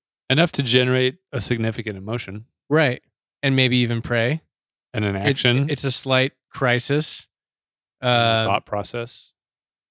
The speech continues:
Speaker 2: so for, for me in times of trial, when I admit to, like, going back to just old school, like, "God, I don't know what's happening right now,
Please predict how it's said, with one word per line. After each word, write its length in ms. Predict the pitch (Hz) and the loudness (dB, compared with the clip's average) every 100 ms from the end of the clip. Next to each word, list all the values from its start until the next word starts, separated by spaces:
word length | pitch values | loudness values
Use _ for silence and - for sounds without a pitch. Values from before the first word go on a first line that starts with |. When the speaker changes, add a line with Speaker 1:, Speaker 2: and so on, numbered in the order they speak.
| _ | _
Speaker 2:
so 340 | - - 127 120 | -4 2 2 2
for, 500 | - 135 123 120 117 _ _ _ | -2 -2 0 0 -4 _ _ _
for 140 | 135 | -4
me 240 | 123 127 139 | 0 2 2
in 120 | 127 | 2
times 440 | 120 123 123 117 117 - | -2 -4 -4 -4 -8 -8
of 320 | 120 113 - _ | -8 -8 -14 _
trial, 720 | - - 117 131 123 107 113 - _ _ _ _ _ _ _ _ _ _ | -14 -8 -6 -2 -2 -2 -4 -8 _ _ _ _ _ _ _ _ _ _
when 320 | - 131 120 120 | -8 -4 -4 -4
I 140 | 120 | -6
admit 360 | 120 120 123 - | -4 -4 -6 -8
to, 140 | 131 | -10
like, 260 | 117 110 - 139 | -8 -10 -12 -12
going 300 | 123 117 117 | -4 -2 -2
back 260 | 117 127 - | -2 -4 -6
to 120 | - | -12
just 240 | 120 113 - | -10 -10 -10
old 240 | 120 120 | -10 -10
school, 300 | 117 - 120 | -10 -10 -10
like, 200 | 113 110 | -10 -10
"God, 400 | 117 123 113 110 113 | -10 -6 -6 -6 -10
I 120 | 120 | -12
don't 320 | 127 113 104 | -8 -6 -8
know 120 | 98 | -10
what's 320 | 101 104 104 - | -10 -8 -8 -6
happening 400 | 113 113 113 110 | -6 -8 -8 -8
right 180 | 107 | -8
now, 400 | 110 110 110 110 | -8 -10 -10 -12